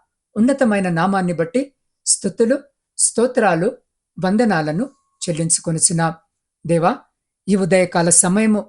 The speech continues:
నీ బిడ్డలతో మీరు మాట్లాడుతున్న విషయం కొరకు వందనాలను చెల్లించుకొనుచున్నాం. అయ్యా, మేము గాఢాంధకారపు లోయలో సంచరించిన,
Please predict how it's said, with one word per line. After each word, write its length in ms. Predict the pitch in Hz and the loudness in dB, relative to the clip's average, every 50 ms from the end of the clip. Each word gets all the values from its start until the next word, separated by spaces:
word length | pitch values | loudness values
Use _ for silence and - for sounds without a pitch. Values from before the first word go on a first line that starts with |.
| _ _ _ _ _ _ _ 190 | _ _ _ _ _ _ _ -2
నీ 60 | 202 214 156 | -2 0 0
బిడ్డలతో 380 | 180 180 233 226 214 208 - 208 202 | 0 2 2 2 2 0 -2 -2 -2
మీరు 140 | 220 214 170 165 170 | 0 0 0 0 -2
మాట్లాడుతున్న 600 | 202 202 - 240 220 208 185 - - 202 190 185 170 - - _ _ _ _ _ _ _ _ - 156 | -2 -2 -2 -2 0 0 -2 -2 -4 -4 -2 -2 -2 -4 -8 _ _ _ _ _ _ _ _ -4 -2
విషయం 260 | 220 214 - 277 247 208 - | 0 2 2 2 2 2 0
కొరకు 240 | 202 175 170 - 247 202 | -2 -2 0 -2 -2 -2
వందనాలను 520 | 180 160 156 170 170 165 156 160 156 165 208 - - | 0 -2 -2 -2 -2 -2 -2 -2 -2 -4 -4 -4 -4
చెల్లించుకొనుచున్నాం. 840 | 175 156 156 156 156 - - 165 160 151 - - 180 160 165 165 165 - _ _ _ _ _ _ _ _ | -4 -4 -4 -6 -8 -8 -8 -8 -6 -4 -4 -4 -2 -2 -4 -4 -6 -8 _ _ _ _ _ _ _ _
అయ్యా, 160 | 175 185 202 214 202 185 | -2 0 0 2 2 0
మేము 160 | 175 165 165 143 131 | 0 0 -2 -2 0
గాఢాంధకారపు 840 | 165 165 170 185 196 180 180 175 175 170 - 170 165 170 170 170 - 170 160 | 0 2 2 2 2 0 0 -2 -4 -2 -2 0 0 0 -2 -2 -4 -2 0
లోయలో 340 | 175 202 214 214 214 214 196 - - _ _ _ _ _ _ _ | 2 2 2 2 2 2 0 -2 -4 _ _ _ _ _ _ _
సంచరించిన, 680 | - - - 165 165 - - 175 185 180 170 - - 214 | -6 -4 -2 -2 -2 -2 -2 -2 -2 -2 -2 -2 -2 -2